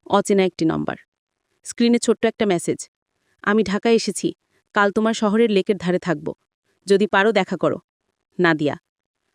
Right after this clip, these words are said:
আরাফের শ্বাস এক মুহূর্তের জন্য থেমে গেল। শহরের কুয়াশা যেন হঠাৎ আরও ঘন হয়ে উঠল, অথচ বুকের ভেতর আলো জ্বলে উঠল এক অদ্ভুত উষ্ণতায়।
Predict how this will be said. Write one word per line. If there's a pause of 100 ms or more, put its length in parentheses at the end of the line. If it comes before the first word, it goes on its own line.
(140)
আরাফের
শ্বাস
এক
মুহূর্তের
জন্য
থেমে
গেল। (600)
শহরের
কুয়াশা
যেন
হঠাৎ
আরও
ঘন
হয়ে
উঠল, (540)
অথচ
বুকের
ভেতর
আলো
জ্বলে
উঠল
এক (100)
অদ্ভুত
উষ্ণতায়।